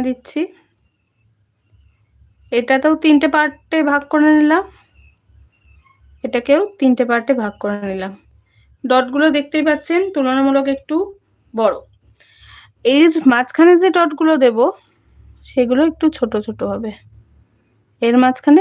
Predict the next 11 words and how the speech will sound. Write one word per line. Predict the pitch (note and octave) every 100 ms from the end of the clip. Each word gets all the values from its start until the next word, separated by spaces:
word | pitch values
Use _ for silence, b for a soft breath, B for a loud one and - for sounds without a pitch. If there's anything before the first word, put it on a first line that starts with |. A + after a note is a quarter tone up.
| G4
তিনটে | C4+ A#3+ A#3 B3
করে | B3+ E4
ছোট | B3 G#3+ G3+
ডট | F#3+ G#3
দিয়ে | G3 F#3+
নিচ্ছি। | F#3+ - - B3 _ _ -
এখানে | A#3+ C4+ C#4
দুটো | C4+ C#4
ধরেছে, | C4+ C#4 C#4 C#4 D4
এখানে | C4+ C4+ C4
দুটো, | C4+